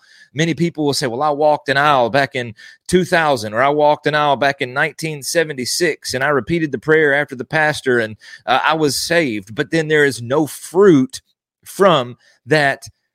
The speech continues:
salvation story. So there seems to be a false conversion. And there are many stories like that, and many people sitting in our churches, we just think they're saved because they say they're saved. But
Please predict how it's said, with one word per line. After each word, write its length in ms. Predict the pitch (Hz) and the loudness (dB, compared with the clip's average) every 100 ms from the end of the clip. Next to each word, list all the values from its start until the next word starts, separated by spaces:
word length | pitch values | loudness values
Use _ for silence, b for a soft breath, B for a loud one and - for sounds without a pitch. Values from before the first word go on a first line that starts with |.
| _ _ _ | _ _ _
salvation 760 | - 160 151 147 175 170 156 | -2 0 2 2 0 0 -6
story. 540 | 143 - 214 202 92 - _ b b b | -6 0 2 2 -2 -10 _ b b b
So 180 | - 175 | -2 0
there 160 | 175 175 | 2 2
seems 320 | - 180 170 | 0 -4 -6
to 80 | 165 | -4
be 300 | 139 170 165 - | 0 0 0 0
a 380 | 151 147 135 - _ | 0 0 -2 -8 _
false 760 | - - - 202 160 160 - - _ _ | -20 -4 2 4 2 -2 -8 -12 _ _
conversion. 720 | - 160 131 202 226 127 95 80 B B B | -6 -4 2 4 4 0 -8 -10 B B B
And 100 | - | -4
there 120 | 190 247 | 0 0
are 60 | |
many 260 | 165 214 254 | 0 -4 -4
stories 400 | - 160 131 117 | -4 -2 0 -2
like 220 | 120 113 | -4 -2
that, 240 | 123 117 - | 0 0 -2
and 300 | 131 123 127 | -8 -8 -4
many 260 | 160 226 | -4 -4
people 480 | 190 - 190 175 135 | -6 -6 -6 -2 -4
sitting 420 | - - 185 156 | -2 0 0 0
in 160 | - 139 | -6 -4
our 160 | 127 113 | -2 -2
churches, 680 | - 196 196 101 98 101 b b b b _ _ | -2 -2 -2 -4 -6 -8 b b b b _ _
we 280 | 101 214 254 | -2 0 2
just 340 | 175 160 - | 2 2 0
think 260 | 175 165 - | -2 -2 -2
they're 200 | 143 135 | -2 0
saved 680 | - 269 262 151 131 127 123 | -2 2 4 2 0 -4 -6
because 400 | 139 147 143 135 | -4 -2 -4 -2
they 160 | 147 | -2
say 360 | 147 - 247 220 | -2 -2 2 2
they're 160 | 139 | 2
saved. 420 | 113 - 95 82 85 | 0 -4 -4 -6 -6
But 200 | 135 | -4